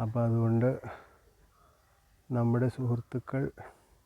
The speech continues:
ആ, വളരെയധികം ശ്രദ്ധിക്കണം. പിന്നെ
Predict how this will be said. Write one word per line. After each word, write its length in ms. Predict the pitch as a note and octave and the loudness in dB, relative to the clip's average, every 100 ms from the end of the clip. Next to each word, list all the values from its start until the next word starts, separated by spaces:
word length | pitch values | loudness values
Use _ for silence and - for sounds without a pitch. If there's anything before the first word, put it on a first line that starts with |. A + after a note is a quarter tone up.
| _ _ _ _ _ _ _ _ _ _ _ _ - _ _ _ _ _ - | _ _ _ _ _ _ _ _ _ _ _ _ -20 _ _ _ _ _ -4
ആ, 80 | B2 A#2+ A#2+ | 2 4 4
വളരെയധികം 640 | A#2 A2+ A#2+ C3 A#2+ B2 B2 - - - - - - - _ _ _ _ _ - - - - - - - | 6 6 6 6 8 6 4 0 -10 -14 -16 -20 -20 -20 _ _ _ _ _ -20 -20 -20 -20 -20 -20 -4
ശ്രദ്ധിക്കണം. 760 | - A2+ G#2+ A#2 - C3 C#3 D3 - - - - - - - - - - - - - - _ _ - | 2 2 4 2 4 6 8 6 0 -10 -10 -18 -20 -18 -20 -20 -20 -20 -20 -20 -20 -20 _ _ 2
പിന്നെ 360 | B2+ B2+ C#3 | 6 8 8